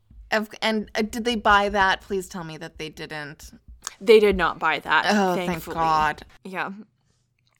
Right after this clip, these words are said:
Speaker 2: So he pled guilty to murdering eight women and attempting to murder six more. He was sentenced to death. And he was also kicked out of the Nazi Party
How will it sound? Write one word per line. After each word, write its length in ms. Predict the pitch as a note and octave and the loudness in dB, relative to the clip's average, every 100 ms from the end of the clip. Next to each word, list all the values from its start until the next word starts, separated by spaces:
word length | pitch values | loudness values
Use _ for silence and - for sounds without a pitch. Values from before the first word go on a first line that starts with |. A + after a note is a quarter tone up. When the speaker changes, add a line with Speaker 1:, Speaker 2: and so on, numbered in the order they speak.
| - | -16
Speaker 2:
So 340 | A3 G#3+ G3+ G3+ | -4 2 2 2
he 340 | - - G#3+ | -4 -8 -8
pled 340 | G#3 - A3 G#3+ | -8 -4 -2 0
guilty 560 | G3 G3 G#3 G3+ G#3 G3+ | -2 -2 -4 -2 -2 -4
to 240 | - F#3+ | -8 -8
murdering 440 | F#3 F3+ F#3 F#3 - | -6 -6 -6 -8 -8
eight 200 | G#3 F#3+ | -8 -8
women 380 | G3 F#3 F#3+ F#3+ | -8 -8 -10 -12
and 160 | F#3+ F#3+ | -12 -10
attempting 420 | - F#3 G3 F#3+ | -10 -10 -8 -10
to 80 | G#3 | -8
murder 320 | F3+ F3 F3 | -8 -8 -8
six 380 | - F#3 - - | -8 -12 -12 -16
more. 360 | - - - G3 _ _ _ _ | -14 -12 -12 -16 _ _ _ _
He 160 | - A3 | -2 0
was 140 | G#3 | 0
sentenced 560 | F3+ F#3+ F#3+ F#3 - - | -2 -8 -10 -10 -14 -14
to 180 | F3 D#3+ | -14 -12
death. 520 | D#3+ - - _ _ _ _ - | -10 -10 -14 _ _ _ _ -2
And 240 | G3+ F#3+ | -2 0
he 120 | G3+ G3+ | -2 -4
was 160 | F#3 | 0
also 400 | F3+ F#3 - G3 | 0 0 0 -4
kicked 340 | F3+ - F3 C#3 | -6 -10 -10 -8
out 180 | D3+ - | -8 -8
of 120 | E3+ | -8
the 100 | E3+ | -8
Nazi 320 | D#3+ D#3+ - | -6 -8 -10
Party 200 | - A3 | -6 -4